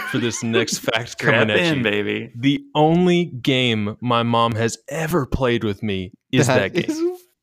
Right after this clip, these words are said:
Speaker 3: wild. So
Speaker 1: I'm dead
Speaker 3: literally, my
Speaker 1: serious.
Speaker 3: mom, my mom played two games with me growing up. My mom is, n-, I mean, it was whatever the farthest from a gamer could possibly be, but she played.
Speaker 1: Do we have the
Speaker 3: <laughs> she
Speaker 1: same mom?
Speaker 3: played,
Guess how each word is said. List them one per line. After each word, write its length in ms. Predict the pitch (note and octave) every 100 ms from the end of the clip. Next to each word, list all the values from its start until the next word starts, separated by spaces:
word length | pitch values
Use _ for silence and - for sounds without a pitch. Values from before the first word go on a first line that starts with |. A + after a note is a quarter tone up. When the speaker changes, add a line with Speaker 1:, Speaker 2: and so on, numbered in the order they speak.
| -
Speaker 3:
wild. 320 | E4+ D#4+ - - _ -
So 260 | - G#3+ F#3+
Speaker 1:
I'm 160 | B2+ A#2+
dead 200 | A#2 C#3+
Speaker 3:
literally, 240 | G#3 G3
my 140 | A#2+ C3
Speaker 1:
serious. 60 |
Speaker 3:
mom, 260 | C#3+ D#3+ A2
my 100 | G#2+
mom 240 | A2 B2+
played 240 | B2+ G#2+ -
two 200 | - C3+
games 260 | D3+ A#2+
with 100 | G#2+
me 100 | G#2+
growing 240 | G2 G2 G2
up. 120 | F#2
My 120 | C#3
mom 360 | D#3+ D#3 D3 C#3
is, 160 | A#2
n-, 200 | G2 G2 - - C3+
I 100 | B2 B2
mean, 200 | A#2 A2+
it 40 | B2+
was 140 | A2
whatever 340 | A2+ B2+ D#3 F3
the 140 | A2+ - _ -
farthest 460 | A#2+ C3+ C#3 B2+
from 120 | A#2+
a 60 | G#2+
gamer 340 | G2 G2+ G2
could 200 | G2 - -
possibly 500 | G#2 G#2 - A2 G2+
be, 240 | F#2+ F2+ _ - - _
but 140 | G#2+ G2
she 120 | B2
played. 180 | - A2+ _ _ _ _ _ _ - B2+ -
Speaker 1:
Do 80 | A2+
we 80 |
have 100 | F3
the 60 | G#3+
Speaker 3:
<laughs> 0 |
she 60 | E3+
Speaker 1:
same 140 | D#3+
mom? 140 | C3
Speaker 3:
played, 140 | D3